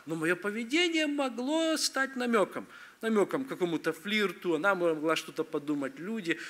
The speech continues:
которые окружали меня, или те, кто могли прочитать какое-то моё текстовое сообщение». В общем, тут всё.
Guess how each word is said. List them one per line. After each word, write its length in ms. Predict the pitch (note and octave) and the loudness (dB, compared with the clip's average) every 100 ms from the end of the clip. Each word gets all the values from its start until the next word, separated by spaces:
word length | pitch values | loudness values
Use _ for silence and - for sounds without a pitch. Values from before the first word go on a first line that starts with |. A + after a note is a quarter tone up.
| - - | -14 -10
которые 280 | F3+ E3 | 0 4
окружали 520 | E3 E3 D#3 D#3 D3 C#3 | 4 2 4 6 4 2
меня, 300 | D3 D3+ F3 | 0 2 2
или 140 | C4 | 0
те, 160 | C4+ C4 | 0 0
кто 260 | - F3 - - | 2 0 0 -10
могли 220 | D#3+ F3+ | -4 -2
прочитать 580 | F3 D#3+ D#3+ D#3+ F3 D#3+ | 0 0 0 2 2 2
какое-то 420 | D#3 - D#3 D3+ | -2 0 0 0
моё 160 | D3 D3+ | -2 -2
текстовое 640 | D3 - - D3 G#3 G#3+ | -2 -2 0 0 0 0
сообщение». 600 | - F3+ D#3+ - D#3 D3 | 0 0 -2 -2 -2 -2
В 20 | |
общем, 160 | A#3+ A#3+ | -4 -4
тут 160 | B3 F4 | -2 -2
всё. 340 | - - C3+ | 0 2 0